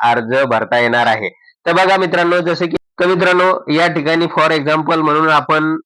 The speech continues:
जिल्हा परिषद सांगली यांचं हे नोटिफिकेशन आहे,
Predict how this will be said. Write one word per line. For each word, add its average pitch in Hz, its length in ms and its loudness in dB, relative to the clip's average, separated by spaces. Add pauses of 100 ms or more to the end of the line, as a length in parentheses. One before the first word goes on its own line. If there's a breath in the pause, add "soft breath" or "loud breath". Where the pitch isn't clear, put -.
(420)
जिल्हा 147 240 2
परिषद 151 480 -2
सांगली 147 440 0
यांचं 143 260 0
हे 147 80 0
नोटिफिकेशन 139 720 -2
आहे, 127 260 -2